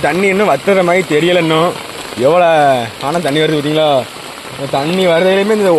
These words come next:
ஓடை ஃபுல்லா போய் ஒரு எலி, ஐயோ போங்க பாத்தீங்களா, அங்க பாருங்க, எலியை பாருங்க, குளிர்ல நடுங்குது,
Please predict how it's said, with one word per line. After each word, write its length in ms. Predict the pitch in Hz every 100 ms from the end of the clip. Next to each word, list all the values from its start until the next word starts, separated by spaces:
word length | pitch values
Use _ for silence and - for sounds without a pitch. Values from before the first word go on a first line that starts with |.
| 160
ஓடை 140 | 185 160
ஃபுல்லா 220 | 185 185 190
போய் 140 | 196
ஒரு 180 | 180 151 170
எலி, 100 | 196
ஐயோ 220 | 147 175 160
போங்க 180 | 165 165
பாத்தீங்களா, 260 | 156 175 180
அங்க 100 | 175
பாருங்க, 180 | 180 190 - - - - - 123
எலியை 160 | 147 190 165
பாருங்க, 240 | 175 180 214 180 - - - - - - - - - - - - - - - -
குளிர்ல 380 | 156 185 190 170 139
நடுங்குது, 340 | 165 185 175